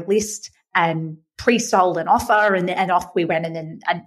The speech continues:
off they went and, and built that product or that service. When Bean Ninjas started, we didn't have an email list. We didn't really have an audience or much of a network. I'd recently moved to the Gold Coast, didn't know that many people.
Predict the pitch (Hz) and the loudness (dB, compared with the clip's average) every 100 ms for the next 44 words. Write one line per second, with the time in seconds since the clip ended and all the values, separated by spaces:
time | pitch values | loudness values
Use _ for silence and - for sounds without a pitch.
0 | - - 175 170 165 170 170 - 185 160 | -4 -2 0 -2 -4 -8 -8 -2 -2 0
1 | 180 - 160 - 165 147 - 170 - - | -2 0 -4 0 0 0 -2 -6 -6 -6
2 | - 175 - - _ - - _ _ _ | -6 -6 -10 -16 _ -20 -20 _ _ _
3 | _ 226 208 208 269 254 220 - 180 170 | _ 2 4 6 4 4 2 2 2 4
4 | 170 170 - _ 233 240 190 - 185 170 | 2 -2 -16 _ 2 2 2 0 0 -2
5 | 180 175 165 175 - - 180 185 175 180 | -2 -2 -2 -6 -8 -6 -4 -4 -6 -6
6 | 170 165 156 - 226 220 214 214 208 - | -2 -2 -2 2 4 4 2 2 2 -2
7 | - 175 175 175 196 170 185 - 190 185 | -4 0 0 0 -6 -2 -2 0 2 2
8 | 185 - _ _ _ 190 175 165 175 170 | -2 -8 _ _ _ 2 2 0 -4 -4
9 | 170 175 165 160 160 - 170 175 190 190 | -6 -6 -4 -4 -6 -8 -10 0 2 2
10 | 185 185 170 170 - - _ - 202 170 | 0 0 0 -2 -12 -20 _ -4 -2 2
11 | 165 175 170 - 180 170 170 170 240 220 | 2 2 0 -2 -2 -2 -6 -2 0 2
12 | 208 196 | 2 2